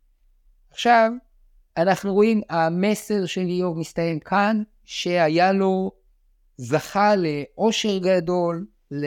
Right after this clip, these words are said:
לשמחה, לברכה, לילדים, זכה. אחרי שזכה גם להתגלות אלוקית. האם המסר הוא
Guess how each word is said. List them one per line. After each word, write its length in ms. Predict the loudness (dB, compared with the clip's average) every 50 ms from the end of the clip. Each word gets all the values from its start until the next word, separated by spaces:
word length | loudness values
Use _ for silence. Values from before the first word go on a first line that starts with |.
| -2 -2 -2 -2 -4 -4 -6 -6 -6 -8 -10 -14 _ _ _ _ _ _ _ _ -16
לשמחה, 680 | -12 -4 0 0 0 0 0 2 4 6 6 6 4
לברכה, 840 | 4 0 0 0 0 0 0 0 0 -2 0 2 4 4 4 2
לילדים, 840 | 0 -2 -2 0 0 0 -2 -4 -4 -4 -2 -2 -2 -4 -6 -8 -12 -16 _ _ _ _ _ _ _ _ _ _ _
זכה. 380 | 0 2 2 2 2 0 -6 -6 -6 _ _ _ _ _ -6
אחרי 280 | -4 0 2 2 2
שזכה 460 | 2 0 -2 0 -2 -2 0 0 0
גם 200 | 0 0 0 -2
להתגלות 480 | -2 -4 -4 -4 -4 -4 -4 -4 -4 -4
אלוקית. 400 | -4 -4 -6 -8 -10 -20 _ _ _ _ _ _ _ _ _ _ -20 _ _ _ _ _ _ _ _ _ _ _ _ _ _ _ _ _ _ -2
האם 280 | 2 2 4 4 4 4
המסר 480 | 4 4 4 2 2 0 0 -2 0
הוא 420 | 0 0 0 0 0 -2 -2 -4